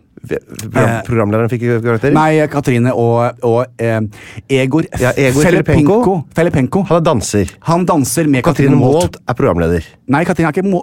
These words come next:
Speaker 2: hun er ikke programleder lenger. Det er Helene Olafsen.
Speaker 1: Er du ikke programleder lenger?
Speaker 2: Nei, hun er danser. Hun er med.
Speaker 1: Er du, er du en
Speaker 2: Og skal
Speaker 1: deltaker i Skal vi
Speaker 2: Ja.
Speaker 1: danse?
Speaker 2: Ja.
Speaker 1: Hæ?
Speaker 2: Ja.
Speaker 1: Det går ikke an!
Speaker 2: Eh, og, og, og, og da skal jeg, og her kommer mitt lille sånn til, eh, til redaksjonen i Skal vi danse.
Speaker 1: Ja, her,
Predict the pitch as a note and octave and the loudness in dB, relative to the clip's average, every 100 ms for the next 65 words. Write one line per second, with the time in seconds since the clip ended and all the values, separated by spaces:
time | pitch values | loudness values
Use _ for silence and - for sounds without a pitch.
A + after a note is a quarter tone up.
0 | - D#3 F3 - F#3 D#3 C3+ C3+ F3+ A3 | -2 0 0 0 0 0 0 0 -2 -4
1 | C#3+ D3 F3 E3+ D#3 G#2+ - D3 A2+ A#2 | -2 0 0 -2 -2 -2 -2 0 0 0
2 | D3+ A2 D3 G#3+ C4+ G3 A#3+ - E3 E3 | 2 2 2 2 2 2 0 -2 -2 0
3 | C#3 - F3 F#3 C#3 G2 D3+ - F3+ F3 | -2 -2 -2 0 0 -2 -2 0 0 0
4 | C3+ E3 G3 D#3 G3 C#3+ - D#3 F#3 E3+ | 0 2 4 4 2 2 0 0 0 2
5 | D3+ F3+ - D#4+ - D#3 E3+ - C4+ - | 2 2 0 -2 0 -2 -2 0 0 2
6 | - C#3 C#3+ - F#3+ F3+ G3+ C4+ D#3 D#3+ | 0 0 -2 0 0 0 0 2 2 0
7 | D#3+ E3 D#3+ D#3+ E3 - E3+ - F3 F3+ | 0 0 -2 -2 -4 -4 -2 -2 -2 -2
8 | G#3 F3+ E3+ F#3 - G3 F3 D3+ F#3 G3 | 0 -2 0 0 -2 -4 -4 -2 -2 -2
9 | D3+ C3+ D#3 C#3+ D#3 B2+ C3 A#2+ A#2 C#3 | -2 0 0 0 -2 -2 -2 -4 -2 -2
10 | C#3 C3+ C#3+ C#3+ - D3 C#3 C3 C#3 - | 0 0 -2 -6 -10 -6 -2 0 -2 -2
11 | A2+ G2 B2+ - G#2 B2+ G#2 C3+ B2 - | -4 -2 -2 -4 -4 -4 -4 -4 -6 -8
12 | - D3+ D3 D#3 | -4 -2 0 0